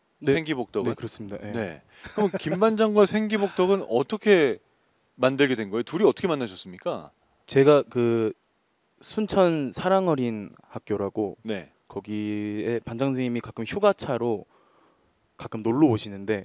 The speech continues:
Speaker 1: 제가 거기 밴드 선생님으로 있었거든요.
Speaker 2: 네.
Speaker 1: 근데 거기에 반장 선생님이 계신다 해가지고 제가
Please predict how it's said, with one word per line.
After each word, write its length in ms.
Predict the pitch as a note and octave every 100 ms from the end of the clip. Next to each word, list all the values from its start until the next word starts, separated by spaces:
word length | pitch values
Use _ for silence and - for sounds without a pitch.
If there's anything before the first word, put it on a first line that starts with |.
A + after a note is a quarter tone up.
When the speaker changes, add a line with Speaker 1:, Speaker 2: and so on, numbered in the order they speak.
| -
Speaker 1:
제가 180 | - G#2
거기 160 | G2 A2
밴드 260 | C#3+ F#3 F3
선생님으로 840 | G3 G3+ G3+ F3 C#3 A#2+ A2+ G2+
있었거든요. 580 | - - - G2 F2+ C#3+ _
Speaker 2:
네. 300 | B2 G2+ - _ _
Speaker 1:
근데 200 | - G#2+
거기에 560 | - G2+ G#2+ G#2+ G#2 G#2
반장 340 | G#2 A2 A#2+
선생님이 760 | A#2 A2+ A2 A2 A2 A2 C3+ A3 _ _ _ -
계신다 360 | B2 C#3 C#3+
해가지고 600 | B2+ A2+ G#2 F#2+ B2 G2 - _ _
제가 500 | - G#2 G2 F#2+ F#2